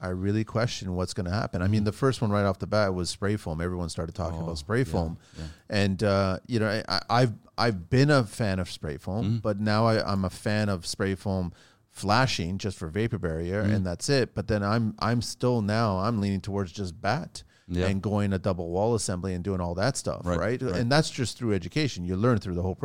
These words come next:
Speaker 1: process.
Speaker 2: yeah.
Speaker 1: But all these homes that were either improperly spray foamed or spray foamed way too much or weren't done correctly.
Speaker 2: Way too much.
Speaker 1: Way, like, how is that gonna look for tomorrow? Like, that's gonna be insane for you guys when you go in there and you discover this. Or even, like, I guess it, it's probably happening now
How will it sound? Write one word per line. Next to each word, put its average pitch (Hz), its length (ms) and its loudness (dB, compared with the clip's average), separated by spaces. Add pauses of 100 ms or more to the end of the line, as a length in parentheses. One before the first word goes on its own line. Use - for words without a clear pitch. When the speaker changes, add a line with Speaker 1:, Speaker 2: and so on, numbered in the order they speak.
Speaker 1:
process. 82 440 -2
Speaker 2:
yeah. 90 120 -4 (240)
Speaker 1:
But 120 140 6
all 139 160 8
these 131 160 6
homes 139 300 4
that 123 180 2
were 110 320 2
either 110 400 2
improperly 117 640 0
spray - 240 -12
foamed 78 420 -10
or 120 360 2 (120)
spray 117 240 0
foamed 101 320 -2
way 131 300 2
too 117 180 -2
much 82 300 -4
or 85 80 -2
weren't 110 400 0
done 98 200 0 (120)
correctly. 87 560 -2 (100)
Speaker 2:
Way 147 240 -6
too 135 160 -12
much. 123 340 -12
Speaker 1:
Way, 139 440 2
like, 127 180 0 (220)
how 190 240 6
is 160 100 4
that 127 160 2
gonna 104 240 0
look 120 160 0
for - 140 -8
tomorrow? 117 600 -6
Like, 101 200 -4
that's 123 240 -2
gonna 160 200 0 (140)
be 117 80 2
insane 104 400 -2
for 98 120 -6
you 92 280 -6
guys 92 500 -4
when 107 160 -4
you 95 120 -2
go 98 220 -2
in 131 120 -2
there 101 120 0
and 87 100 -4
you 87 80 -6
discover 90 400 -6
this. - 160 -6
Or 165 100 -4
even, 190 240 -4
like, 104 220 -4
I 95 80 -4
guess 180 240 -6
it, - 180 -8
it's - 220 -8
probably - 260 -6
happening 101 320 -6
now 254 320 -8